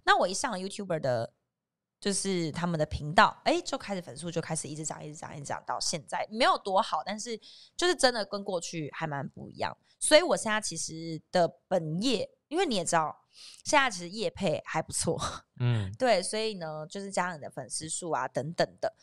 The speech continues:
Speaker 1: 你可以就是，就是你等于你在家里面接业配。
Speaker 2: 哦。
Speaker 1: 对，然后所以我现在还有另外一个职业，就是K O L的部分，这样。然后我就可能常常就是拍拍商品啊，然后我以前，我其实非常喜欢介绍东西。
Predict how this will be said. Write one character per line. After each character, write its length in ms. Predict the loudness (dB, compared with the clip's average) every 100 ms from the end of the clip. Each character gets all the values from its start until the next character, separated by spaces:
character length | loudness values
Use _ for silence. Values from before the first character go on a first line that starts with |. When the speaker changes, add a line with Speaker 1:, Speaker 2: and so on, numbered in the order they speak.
| _ -6
Speaker 1:
你 120 | -4
可 160 | 2 4
以 320 | 4 0 -6 _ _ _
就 120 | -8 -6
是， 160 | -6 -10
就 160 | -4 -2
是 140 | -2
你 60 | -2
等 140 | -4
于 60 | -4
你 200 | -8 -12 _ -2
在 140 | 0
家 160 | 2 0
里 60 |
面 180 | -4 -6
接 180 | -6 -6
业 160 | -4 -6
配。 240 | -8 -14 _ _ _ _ -12
Speaker 2:
哦。 400 | -4 0 4 6
Speaker 1:
对， 260 | 6 6 2
然 100 | -2
后 120 | -4
所 120 | -2
以 40 | -4
我 40 |
现 160 | -4 -8
在 60 |
还 80 | -6
有 80 | -6
另 100 | -4
外 80 | -6
一 40 |
个 60 | -6
职 180 | -6 -6
业， 100 | -6
就 80 |
是 100 | -8
K 220 | -8 -4 -2
O 100 | -2
L 260 | -2 -6
的 140 | -8 -8
部 140 | -10 -10
分， 200 | -6 -6 -6 _ _ _
这 100 | -8
样。 80 | -8 _ _
然 120 | -2 2
后 120 | 2
我 80 | 2
就 100 | -4
可 120 | -6
能 80 | -10
常 140 | -6
常 120 | -4 -4
就 60 |
是 200 | 0 -2 -2 -12 -10
拍 120 | -2
拍 120 | 2 4
商 260 | 4 2
品 260 | 0 -4 -4
啊， 360 | -6 -6 -8 -14 -10
然 100 | 0
后 120 | 4
我 120 | 4
以 40 |
前， 160 | 2 -2
我 100 | -2
其 160 | 0 2
实 80 | 0 2
非 240 | 2 2
常 200 | 0 -6
喜 180 | -8 -6
欢 160 | -4 0
介 180 | 2 4
绍 160 | 2
东 200 | 0 -6
西。 240 | -8 -8